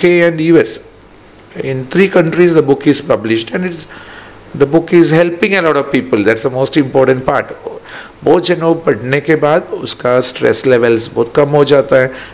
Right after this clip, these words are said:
depression कम हो जाता है। वही book मराठी में अभी translate किया है, अ, Dimple Publications ने, आनंदाच्या पायऱ्या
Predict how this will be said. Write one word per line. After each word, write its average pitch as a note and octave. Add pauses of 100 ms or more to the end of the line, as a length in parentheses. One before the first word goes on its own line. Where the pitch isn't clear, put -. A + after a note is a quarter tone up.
(120)
depression D3
कम C#3
हो B2+
जाता A2
है। A2 (560)
वही G3+
book -
मराठी C#3
में F#3
अभी E3+
translate C3
किया A2+
है, C#3+ (1300)
अ, F2+
Dimple B2+
Publications A2+
ने, D#3+ (640)
आनंदाच्या C#3
पायऱ्या B2